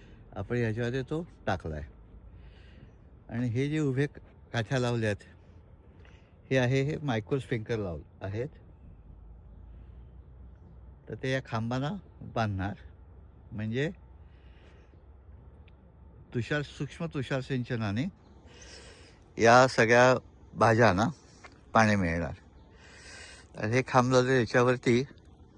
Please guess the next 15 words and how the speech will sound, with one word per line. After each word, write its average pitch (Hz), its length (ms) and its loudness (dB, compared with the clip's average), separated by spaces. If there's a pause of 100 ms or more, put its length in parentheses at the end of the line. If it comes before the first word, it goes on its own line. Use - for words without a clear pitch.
(400)
आपण 139 280 0
जाळं 110 260 6
वेढणार 90 380 2 (2000)
आणि 104 140 -2
त्याच्यावरती 127 600 2 (800)
सिंचन 120 440 4
आधारित 110 580 4 (1000)
पालेभाज्या 110 500 6
आणि 113 140 4
वेलभाज्या 110 600 4 (840)
अशी 120 200 2
बहुस्तरीय 135 560 6
पीक 123 300 2
रचना 113 400 2
करणार. 78 340 0